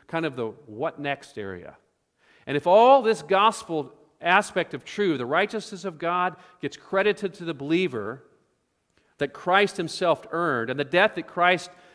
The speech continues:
uh, suffered was the death that we deserve, therefore our punishment has already been paid.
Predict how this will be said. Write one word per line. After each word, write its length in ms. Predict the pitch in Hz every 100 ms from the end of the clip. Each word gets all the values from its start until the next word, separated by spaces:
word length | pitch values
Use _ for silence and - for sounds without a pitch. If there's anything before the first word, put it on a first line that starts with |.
| _ _ -
uh, 100 | 139
suffered 720 | - - 220 220 - 110 110
was 140 | 135
the 80 | -
death 340 | 131 170 190 -
that 140 | 143
we 160 | 165 196
deserve, 560 | 156 123 202 190 139
therefore 440 | 160 180 - 180 147
our 120 | 139
punishment 580 | - 196 233 - 170 147
has 140 | 131
already 220 | 139 135
been 160 | 123 113
paid. 480 | - 208 170 120